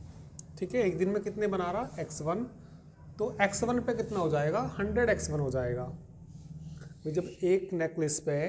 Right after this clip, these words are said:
एक necklace पे प्रॉफिट कितने का हो रहा? हंड्रेड रुपीज का हो रहा, और वो कितने necklace बना रहा? हमने कितने मान लिए, एक दिन में एक्स वन बना रहा,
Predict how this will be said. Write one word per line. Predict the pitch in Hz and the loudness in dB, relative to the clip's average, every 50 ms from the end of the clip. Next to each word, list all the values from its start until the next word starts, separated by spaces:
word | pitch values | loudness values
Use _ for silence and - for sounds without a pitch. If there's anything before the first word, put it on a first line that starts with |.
| 208 - - - - 165 165 | -2 -4 -10 -10 -6 -2 0
एक | 185 226 226 - - - - - - - - - - - - | 0 0 -2 -4 -10 -16 -20 -20 -20 -20 -20 -20 -20 -14 -12
necklace | 156 151 151 175 170 165 - | -12 -10 -6 -6 -6 -6 -6
पे | - 190 | -6 -8
प्रॉफिट | - - 165 156 151 - 180 180 - | -6 -6 -6 -6 -4 -4 -6 -6 -8
कितने | 160 147 - 160 160 160 | -12 -10 -8 -8 -8 -6
का | 156 147 | -6 -4
हो | 139 131 131 | -4 -4 -4
रहा? | 127 135 165 170 - 160 | -6 -6 -8 -8 -6 -4
हंड्रेड | 160 175 190 196 175 | -2 2 2 2 0
रुपीज | 170 147 160 147 131 - | 0 -2 -2 -2 -2 -2
का | - 135 | -2 -4
हो | 127 123 120 | -4 -2 -2
रहा, | 120 131 151 - - - - - - - - - - - - - - - | -2 -4 -4 -6 -10 -12 -16 -16 -16 -16 -16 -16 -16 -16 -16 -8 -2 0
और | 196 | 2
वो | 226 247 247 | 2 2 2
कितने | - 240 - - 247 233 | 0 -2 -2 0 0 2
necklace | 214 196 185 - 180 165 - - 151 | 2 2 2 2 2 0 0 0 0
बना | 147 147 135 131 135 | 0 0 2 2 0
रहा? | 139 165 226 - - - - - - - - - - - - | 0 -2 -2 -6 -12 -16 -18 -18 -20 -20 -20 -20 -20 -16 -12
हमने | 160 165 185 202 180 | -8 -6 -4 -4 -4
कितने | 180 180 180 175 160 | -4 -6 -6 -6 -6
मान | 147 143 135 135 | -4 -4 -6 -6
लिए, | 143 180 214 | -6 -6 -4
एक | 202 175 139 | -4 -4 -2
दिन | 131 143 160 | -2 -2 -2
में | 196 196 185 | -2 -2 -2
एक्स | 160 - - 202 | -4 -4 -2 0
वन | 196 180 147 | 0 2 2
बना | 135 131 123 117 | 0 0 -2 -4
रहा, | 117 120 123 | -4 -6 -8